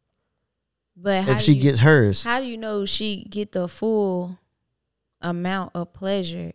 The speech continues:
Speaker 1: if you didn't finish? Or what in, what if in the back of her mind she like, "Damn, this nigga ain't finished," or "I, I wasn't good enough," or, you know,
Speaker 2: But that's on,
Speaker 1: people,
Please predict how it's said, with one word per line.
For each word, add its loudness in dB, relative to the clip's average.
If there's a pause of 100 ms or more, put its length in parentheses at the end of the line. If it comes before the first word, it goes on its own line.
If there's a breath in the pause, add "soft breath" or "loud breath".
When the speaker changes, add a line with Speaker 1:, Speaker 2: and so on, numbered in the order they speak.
Speaker 1:
if -10
you -6
didn't -8
finish? -12 (1300)
Or -2
what 2
in, -4
what 0
if -4
in -6
the -8
back -2
of -6
her 0
mind -4
she 0
like, -4
"Damn, -2
this -6
nigga -8
ain't -4
finished," -4 (480)
or -2 (440)
"I, 0 (100)
I 2
wasn't -2
good 0
enough," -6
or, -10
you -12
know, -10
Speaker 2:
But -16
that's -2
on, 2
Speaker 1:
people, -4